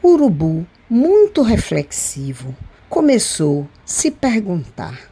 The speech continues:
"Por que que eu sou diferente do sabiá?" E aí teve uma ideia maldosa. Resolveu se aproximar do sabiá. Ao vê-lo, o sabiá ia, preparou o voo pra ir embora. Ele disse: "Não,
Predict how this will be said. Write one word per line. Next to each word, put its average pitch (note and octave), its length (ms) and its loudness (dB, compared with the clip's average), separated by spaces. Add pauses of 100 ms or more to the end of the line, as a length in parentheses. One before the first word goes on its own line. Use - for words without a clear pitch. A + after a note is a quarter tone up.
(260)
"Por - 280 0
que D3+ 420 -4
que D3+ 260 -6
eu D3 200 -6
sou - 280 -8
diferente C#3 760 -6
do C3+ 140 -8
sabiá?" B2+ 640 -8 (340)
E C4 140 4
aí A#3 480 0 (240)
teve A#3 300 0
uma G#3 180 0
ideia C3+ 500 -4
maldosa. C3+ 1120 -4 (400)
Resolveu F3+ 680 0
se - 160 -6
aproximar D#3+ 600 -8
do C#3+ 120 -12
sabiá. C3 540 -10 (520)
Ao C#4 160 4
vê-lo, C#3+ 540 -4 (220)
o C#3+ 40 -16
sabiá D3 640 -4
ia, D#3+ 320 0 (220)
preparou G#3 640 0
o D#3+ 80 -4
voo E3 320 -6
pra D#3 200 -10
ir D3 60 -8
embora. D3 400 -4
Ele E3 160 -4
disse: E3 320 -8
"Não, D#4 420 -2